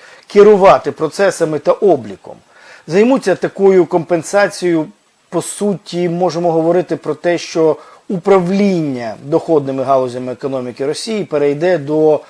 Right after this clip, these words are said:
міжнародних структур. Для цього, звичайно, необхідно буде забезпечити безпеку цих процесів. А для цього територія Росії буде контролюватися військами країн коаліції.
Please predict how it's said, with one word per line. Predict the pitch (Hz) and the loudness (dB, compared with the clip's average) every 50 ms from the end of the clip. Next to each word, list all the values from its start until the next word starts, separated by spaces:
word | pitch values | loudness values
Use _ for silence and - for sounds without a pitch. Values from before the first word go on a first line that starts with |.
| - - - _ _ - | -20 -20 -20 _ _ -4
міжнародних | 175 196 175 135 160 180 170 160 151 147 139 131 - | -4 -2 -2 0 0 2 2 2 2 0 -2 -6 -10
структур. | - - 131 117 107 - _ - - - _ _ _ _ _ _ - - - - - _ | -10 -12 -12 -12 -12 -16 _ -20 -20 -20 _ _ _ _ _ _ -20 -20 -20 -20 -16 _
Для | 175 190 185 | -2 0 0
цього, | - 262 240 214 202 | 2 2 2 2 2
звичайно, | 170 147 160 160 - - 175 165 165 165 160 156 156 151 151 147 139 - - _ _ _ _ _ _ _ _ | 2 0 -2 -4 0 2 4 4 4 4 2 0 0 0 0 0 -2 -6 -12 _ _ _ _ _ _ _ _
необхідно | 202 185 185 185 175 165 - 196 190 165 160 160 | -6 0 0 0 0 0 -2 -4 -2 0 0 -2
буде | 151 151 160 156 156 | 0 0 0 0 0
забезпечити | 143 147 143 143 143 - - 165 160 147 - - 139 - 151 147 143 139 - - _ _ _ | 0 0 -2 -2 -6 -4 -2 0 0 0 -2 -6 -8 -4 0 0 0 0 -2 -6 _ _ _
безпеку | - 147 170 185 175 - - - _ 196 185 160 135 - - 123 | -8 -2 0 0 0 -2 -8 -4 _ 4 4 4 4 2 -4 -10
цих | 110 - - 156 156 143 - | -12 -8 -4 -4 -4 -4 -4
процесів. | - 143 147 120 - - - 73 - - - _ _ _ _ _ _ _ _ _ _ | -6 -8 -8 -8 -8 -10 -12 -12 -14 -20 -20 _ _ _ _ _ _ _ _ _ _
А | - 190 180 185 185 | -6 -2 0 0 0
для | 175 156 147 | 2 0 -2
цього | - - 170 175 180 160 170 156 | -2 0 2 2 2 2 2 0
територія | - 151 139 131 131 165 165 160 151 147 | -2 -4 -4 -2 0 0 2 2 2 2
Росії | 147 143 - - 196 190 165 | 0 -2 -4 -6 -6 -4 -6
буде | 135 123 165 175 160 160 | -6 -4 -4 -4 -4 -4
контролюватися | 131 - 139 120 139 135 135 135 139 147 151 147 139 147 131 - - 151 143 139 135 - _ _ _ _ _ _ _ _ - 311 185 | -6 -8 -10 -8 -6 -6 -4 -2 0 0 0 0 0 -4 -10 -6 -4 -2 -2 -2 -4 -8 _ _ _ _ _ _ _ _ -10 -4 -2
військами | 196 185 160 - - 185 170 165 156 143 | -2 -2 -2 2 4 4 4 4 2 -4
країн | - - 156 147 147 147 139 | -4 -2 -2 -2 -2 -4 -8
коаліції. | - - 143 135 131 120 107 87 - - - - - | -6 -2 -2 0 0 -2 -4 -12 -18 -20 -20 -20 -20